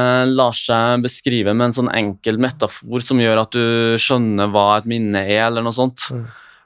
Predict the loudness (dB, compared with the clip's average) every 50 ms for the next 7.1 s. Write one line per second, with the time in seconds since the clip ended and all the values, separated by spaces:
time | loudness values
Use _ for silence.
0 | -4 -2 0 2 2 2 2 2 2 0 0 0 -2 -2 -4 -8 _ _ _ _
1 | _ _ _ _ _ _ _ _ _ _ -20 -20 _ _ _ -20 -20 -20 _ _
2 | _ -6 -6 -4 -2 2 2 4 4 4 4 2 2 2 2 4 4 4 2 2
3 | 0 _ -6 -4 -2 -2 0 2 2 0 0 -4 _ _ _ _ _ _ _ _
4 | _ _ _ _ _ _ _ _ -4 -2 0 0 0 0 -2 -2 0 2 2 2
5 | 2 0 -2 -2 -2 0 2 2 4 4 4 4 4 4 2 2 2 2 2 2
6 | 2 2 2 0 0 -2 -4 -8 -10 -4 -2 -2 -2 -2 -4 -8 -10 -6 -4 -2
7 | 0